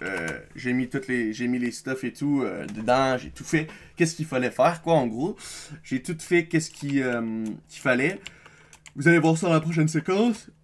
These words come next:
Euh, vous avez juste à, euh, essayer de la raid. Et puis, si vous arrivez à la raid, essayez de filmer, les amis.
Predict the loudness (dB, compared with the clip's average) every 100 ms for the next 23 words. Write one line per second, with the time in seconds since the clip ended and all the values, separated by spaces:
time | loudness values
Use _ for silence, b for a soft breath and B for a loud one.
0 | -10 -4 -2 -2 -2 -6 -10 _ _ -20
1 | -20 -20 _ _ -20 _ -10 0 4 4
2 | 4 0 0 0 6 6 6 4 4 4
3 | 2 0 0 0 4 4 6 4 2 2
4 | 0 0 -6 -12 -8 -4 0 2 4 6
5 | 6 6 4 2 0 -2 0 0 -2 0
6 | 2 2 0 0 0 -2